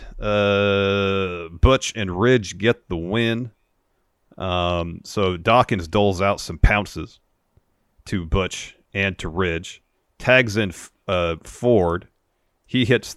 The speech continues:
the Brawling Brutes with the tope. He puts Ridge back in the ring, tags in Dawkins. They're looking for another Doomsday move 'cause earlier they hit an awesome Doomsday, uh, blockbuster. Uh, Butch, though, snaps Montez's fingers.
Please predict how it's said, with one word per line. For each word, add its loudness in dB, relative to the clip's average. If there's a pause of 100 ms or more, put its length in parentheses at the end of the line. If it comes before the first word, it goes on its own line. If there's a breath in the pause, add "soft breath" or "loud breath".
(100)
the -2
Brawling 0
Brutes -4
with -10
the -20
tope. 0
He -6 (580)
puts -2
Ridge 2
back 0
in -8
the -6
ring, -4
tags -6
in -14
Dawkins. -2
They're -2
looking -2
for -6
another -2
Doomsday -2
move -8
'cause -8
earlier 2
they -2
hit -2
an -4
awesome -2
Doomsday, -2 (520)
uh, -2
blockbuster. -2 (560)
Uh, -2 (100)
Butch, -2 (180)
though, -2
snaps -2 (460)
Montez's -2
fingers. 0